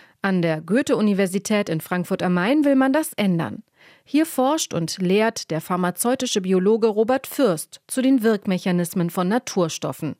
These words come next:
Er untersucht auch Blätter und Beeren der Mistel genau.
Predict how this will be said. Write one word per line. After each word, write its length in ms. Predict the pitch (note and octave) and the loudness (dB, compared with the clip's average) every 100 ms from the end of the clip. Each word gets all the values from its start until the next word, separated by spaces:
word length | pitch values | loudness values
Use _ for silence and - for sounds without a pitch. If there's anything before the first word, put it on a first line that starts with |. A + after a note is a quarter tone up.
| _ - - _ | _ -20 -20 _
Er 160 | A3+ A3 | 0 0
untersucht 460 | B3+ B3+ D#4 - | 2 0 -2 -4
auch 160 | E3 - | -6 -2
Blätter 400 | G3 A3 A3+ G#3+ | -2 0 0 -2
und 200 | D#3 - | -4 -2
Beeren 460 | F#3+ G3 G3 F#3+ | 0 2 2 0
der 140 | F#3+ D4+ | 2 4
Mistel 420 | B3+ G3 - D#3 | 4 2 -2 -2
genau. 400 | D#3+ D#3+ C#3+ | 0 -2 -4